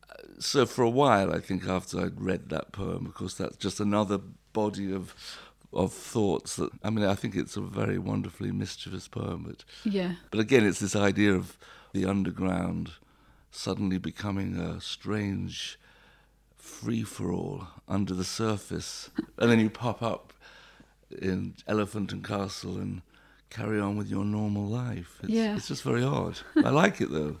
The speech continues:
Speaker 1: I like that oddness, you know.
Speaker 2: <laughs> I thought it was interesting what you were saying also about the misreading the sign, 'cause misreadings can be quite sort of fruitful. I think I may have read a poem of yours that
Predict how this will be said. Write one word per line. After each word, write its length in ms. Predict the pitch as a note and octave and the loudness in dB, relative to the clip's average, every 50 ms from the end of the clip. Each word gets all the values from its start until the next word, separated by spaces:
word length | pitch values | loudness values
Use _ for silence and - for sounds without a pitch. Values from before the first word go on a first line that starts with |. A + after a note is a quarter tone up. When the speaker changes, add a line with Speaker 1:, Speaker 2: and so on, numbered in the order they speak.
| - - | 0 6
Speaker 1:
I 60 | G2+ | 6
like 200 | A#2 C3 - G#2+ | 6 8 6 4
that 160 | A#2 A2+ G#2+ | 4 6 8
oddness, 560 | A#2 A#2 B2+ A#2 F#2+ F#2+ F2+ - - - - | 8 8 6 6 2 -2 -4 -4 -6 0 4
you 80 | - D#4+ | 6 6
know. 320 | - D#2+ C#2+ - C#4 C#4+ E4 - - - - - - | 6 4 0 -4 -4 -4 -4 -6 -14 -20 -20 -20 -20
Speaker 2:
<laughs> 360 | - - - _ _ - - | -20 -20 -20 _ _ -4 0
I 60 | - F#3 | 2 4
thought 100 | - G3+ | 6 8
it 20 | |
was 120 | G3 G3+ | 8 10
interesting 420 | G#3+ G#3 F#3+ G3 F#3+ - F#3+ F3+ F#3 | 10 10 10 8 6 6 6 6 8
what 140 | F#3 - - | 6 6 6
you 80 | E3+ E3+ | 4 2
were 40 | |
saying 240 | E3+ - F#3+ F3+ F3 | 4 4 4 6 6
also 220 | F3 E3+ - - F3 | 6 4 4 2 2
about 400 | E3 - E3 D#3+ D#3 - - - _ _ _ _ | 2 2 4 4 4 2 0 -4 _ _ _ _
the 60 | - F#3 | 4 6
misreading 640 | F#3 F3+ F3 - - F3 F3+ F3+ F3 F3 D#3 D#3 | 6 6 6 4 4 4 4 6 6 6 4 4
the 60 | D#3+ D#3+ | 4 2
sign, 460 | - - F3+ F3 E3 D3 - - D#3 | 2 2 4 6 6 6 4 2 0
'cause 140 | - - - | 0 2 2
misreadings 640 | E3 E3+ E3 - - F3+ E3+ E3+ D#3 D3 B2+ C#3+ | 4 4 2 2 2 2 2 4 4 2 2 0
can 180 | - - E3 D#3+ | 0 0 0 2
be 160 | D#3 D#3+ D3+ | 2 0 0
quite 280 | C#3+ - - - - - | -2 -2 -2 -4 -2 -2
sort 160 | - - - | -4 -4 -4
of 60 | D#3 | -6
fruitful. 600 | - - E3 D3+ - - - C#3+ D#3+ D#3 E3 D#3+ - - - - - - - _ - | -4 -4 -4 -4 -4 -4 -4 -2 -2 -2 -2 -4 -8 -12 -20 -20 -20 -20 -12 _ -6
I 60 | F#3 | -4
think 260 | - - G#3+ G#3 G3+ | -2 0 0 2 2
I 60 | G#3 | 2
may 380 | G3 G3 F#3+ F#3 F3+ E3 - - - | 2 2 2 2 2 0 -2 -4 -4
have 140 | - F#3+ F3 F#3 | -2 0 2 2
read 100 | F3+ F3+ | 4 2
a 40 | F3 | 2
poem 280 | - G3 F#3 F3 F3 | 2 2 2 2 0
of 120 | F3 E3+ F3 | -2 -4 -4
yours 300 | F3 D#3+ D#3 D3+ - - - | -6 -6 -6 -10 -12 -16 -16
that 140 | - - - | -16 -16 -16